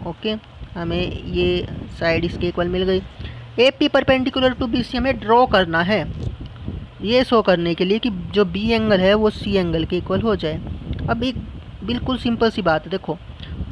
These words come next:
आपने triangle ले लिया एबीसी, आपको ए B equal to ए सी मिल रहा है, आपने B equal to सी दिखाना है। तो simple सी बात है, आप congruent करके ही दिखा सकते हो। अगर आपको congruent करना है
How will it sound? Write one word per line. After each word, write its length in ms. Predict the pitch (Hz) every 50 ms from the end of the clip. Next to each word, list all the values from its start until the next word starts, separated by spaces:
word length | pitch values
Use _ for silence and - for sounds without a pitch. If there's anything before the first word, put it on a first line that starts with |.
| - - 190
आपने 280 | 196 202 226 240 233
triangle 360 | - 233 226 233 233 233 240
ले 100 | 233 247
लिया 180 | 247 240 247 247
एबीसी, 400 | 240 226 240 220 - - 233 233 - - - - - - - - - - - -
आपको 600 | 190 202 208 208 196 - - - - - 226 226
ए 160 | - 214 220
B 160 | 202 196 233
equal 260 | 226 - 233 226 220 240
to 80 | 233
ए 80 | 226 226
सी 180 | - - 247
मिल 180 | 233 233 233 226
रहा 120 | 226 233
है, 160 | 226 226 220 - - - - - - - -
आपने 480 | 190 196 202 - 214 220 226 233 214 - - -
B 300 | 180 175 214 226 233 233
equal 280 | - - 226 214 202
to 120 | - 220 208
सी 160 | - 233 220
दिखाना 360 | 196 185 - 180 160 151 156 156
है। 240 | 151 - - - - - - - - - - - -
तो 80 | - 220
simple 340 | - 269 247 247 - 247 220
सी 100 | - 220
बात 200 | 214 202 202 214
है, 60 | 214
आप 120 | 214 -
congruent 440 | - 214 208 208 208 214 214 214 -
करके 220 | - 202 190 -
ही 80 | 208 202
दिखा 240 | 190 190 - 190 175
सकते 240 | 170 185 139 - 180
हो। 60 | 175
अगर 160 | 190 214 233
आपको 200 | 240 226 - 240
congruent 420 | 233 - 226 226 233 226 220 220 214
करना 280 | - 202 196 202 202
है 300 | 185 180 190 - - -